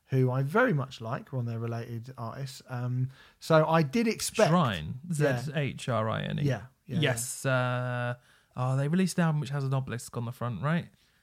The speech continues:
Speaker 1: Something like that.
Speaker 2: Something like that, okay.
Speaker 1: Um,
Speaker 2: Yeah, I vaguely know them.
Speaker 1: Yeah, I saw them that time I went to,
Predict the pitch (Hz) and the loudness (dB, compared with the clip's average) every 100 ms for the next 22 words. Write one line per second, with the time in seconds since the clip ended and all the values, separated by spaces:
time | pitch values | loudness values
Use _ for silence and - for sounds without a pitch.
0 | - - 95 80 87 92 107 - 95 78 | -20 -16 -14 -14 -14 -14 -12 -6 -4 -4
1 | 80 87 - - - 113 110 117 135 151 | -6 -8 -12 -14 -14 -10 -6 -4 -2 0
2 | 151 131 113 87 82 117 - 147 123 101 | 0 0 -4 -6 -8 -10 -8 -2 -2 -2
3 | 131 113 139 127 117 113 - 117 107 110 | -4 -2 -2 -2 -4 -8 -8 -8 -6 -8
4 | 110 - 110 110 | -10 -12 -12 -12